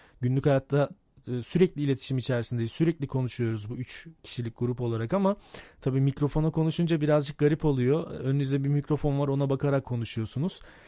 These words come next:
E, zamanla onu da alış-, ona da alışıyorsunuz. E, şu anda çok rahatlıkla, e, evimizde oturup yayınımızı gerçekleştirebiliyoruz ve bu podcast yayıncılığında kullanılan programlar üzerinden de bunu çok rahatlıkla gerçekleştirebiliyoruz.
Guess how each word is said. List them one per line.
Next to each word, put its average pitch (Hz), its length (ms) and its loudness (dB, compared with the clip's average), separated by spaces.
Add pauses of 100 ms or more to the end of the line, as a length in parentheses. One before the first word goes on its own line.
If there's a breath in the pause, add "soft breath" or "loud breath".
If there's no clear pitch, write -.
(220 loud breath)
E, 123 280 0
zamanla 165 400 6
onu 180 160 6
da 180 60 8
alış-, 127 240 2
ona 156 240 2
da 151 100 2
alışıyorsunuz. 120 760 -4 (320 soft breath)
E, 101 180 -10
şu 151 180 0
anda 147 160 2
çok 156 260 -2
rahatlıkla, 143 640 0 (380 soft breath)
e, 127 80 -6 (340)
evimizde 131 440 -2
oturup 135 400 -6 (260 soft breath)
yayınımızı 131 460 2
gerçekleştirebiliyoruz 127 1120 -2
ve 127 140 0
bu 127 100 -8
podcast - 720 0 (140)
yayıncılığında 127 1000 0
kullanılan 131 460 0
programlar 135 500 2
üzerinden 113 480 -4
de 135 80 -4
bunu 135 120 0
çok 143 240 -4
rahatlıkla 123 380 -4
gerçekleştirebiliyoruz. 127 1300 -2